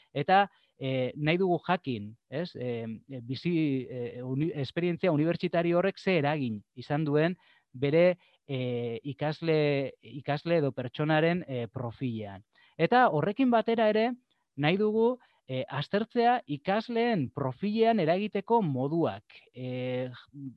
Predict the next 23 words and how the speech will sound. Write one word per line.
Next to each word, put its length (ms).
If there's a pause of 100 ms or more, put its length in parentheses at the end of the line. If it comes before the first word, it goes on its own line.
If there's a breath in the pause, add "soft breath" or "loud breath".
(160)
zertarako, 560
ba, 180
batez 320
ere, 120
bertan 340
hobekuntzak 480
egiteko. 480
Eta 80
hemen 160
sartzen 340
gara, 280 (380 soft breath)
e, 300
hain 140
zuzen 320
ere, 300 (340)
e, 160
testuinguruaren, 1200 (280)
e, 320
ebaluazioarekin. 1000 (560)
Hortaz, 520
e, 380
eragin 420
proiektutik 720